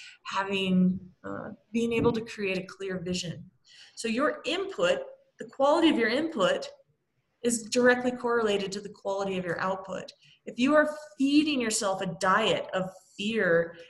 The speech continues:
and scarcity and bad news, even a little bit every day, that impacts your nervous system. That impacts the quality of your thoughts, which impacts how you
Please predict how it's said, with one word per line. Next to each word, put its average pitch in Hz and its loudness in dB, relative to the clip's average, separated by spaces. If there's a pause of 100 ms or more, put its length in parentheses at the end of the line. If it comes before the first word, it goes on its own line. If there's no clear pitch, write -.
(160)
and 185 -2
scarcity 185 -4
and 180 -4 (140)
bad 240 2
news, 214 -2 (100)
even 330 0 (240)
a 247 4
little 285 2
bit 196 6
every 214 0
day, 185 0 (280)
that 262 2 (100)
impacts 262 0
your 196 -6
nervous 233 2
system. - -8
That 202 -2
impacts 240 0
the - -12
quality 214 0
of 190 -2
your 190 -2
thoughts, 202 -2
which 185 -6
impacts 202 -2
how 196 -2
you 190 -4